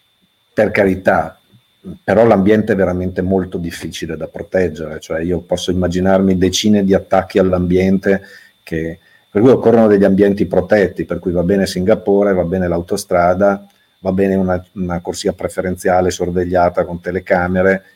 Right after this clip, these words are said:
difficile il centro di una, una qualunque città. Comunque, per esempio, questa qui è una delle cose, delle critiche, cioè delle cri-, delle critiche,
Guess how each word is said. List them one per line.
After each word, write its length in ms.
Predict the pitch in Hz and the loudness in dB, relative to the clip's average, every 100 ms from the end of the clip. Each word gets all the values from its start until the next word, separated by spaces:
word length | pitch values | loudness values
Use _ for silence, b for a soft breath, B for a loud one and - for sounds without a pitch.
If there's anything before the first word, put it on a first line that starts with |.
| b _ 101 | b _ -2
difficile 880 | 104 104 92 90 - 98 92 87 80 | -2 -2 -4 -4 0 2 4 2 -2
il 100 | - | -6
centro 440 | 82 82 82 87 | -8 -8 -6 -6
di 80 | 80 | -8
una, 240 | 76 73 73 | -12 -18 _
una 180 | 78 76 | -18 -16
qualunque 420 | - 78 80 80 | -8 -8 -6 -10
città. 460 | 76 - _ 85 - B B B | -12 -16 _ 0 0 B B B
Comunque, 240 | 143 95 | 2 4
per 100 | 90 | 4
esempio, 320 | 123 120 95 107 | 4 4 4 2
questa 240 | 101 110 | 4 4
qui 80 | 98 | 4
è 60 | |
una 160 | 104 95 | 4 4
delle 200 | 90 90 | 2 0
cose, 600 | 87 80 90 85 82 - | 0 0 0 0 -2 -6
delle 280 | 98 95 87 | -6 -2 -2
critiche, 520 | 92 90 90 82 95 - | -2 -2 -2 -2 -8 -12
cioè 160 | - 76 | -6 -6
delle 220 | 76 78 | -4 -4
cri-, 260 | 92 101 - | -2 -4 -6
delle 300 | 104 92 85 | -8 -6 -6
critiche, 580 | - 90 90 82 78 | -4 -4 -4 -8 -6